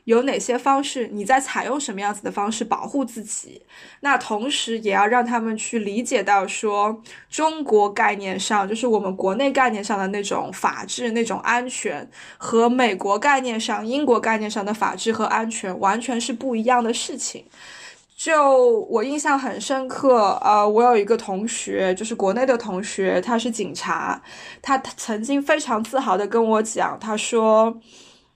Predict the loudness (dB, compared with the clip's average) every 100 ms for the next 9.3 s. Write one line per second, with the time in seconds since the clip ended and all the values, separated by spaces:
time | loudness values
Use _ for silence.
0 | _ _ -2 2 4 4 4 2 2 2
1 | 2 -2 -2 -2 -2 -2 -4 -4 -4 -4
2 | -4 -2 2 2 2 2 0 0 -4 -4
3 | -4 2 2 2 -4 -8 -2 -2 -2 -6
4 | -6 -6 0 2 2 -2 -4 -2 0 0
5 | -4 -6 -6 -10 -20 -10 -6 0 0 0
6 | -6 -10 0 0 0 -6 -14 -6 2 2
7 | 2 0 0 0 2 0 -2 -6 0 2
8 | 2 2 0 2 0 0 -2 0 -2 2
9 | 2 2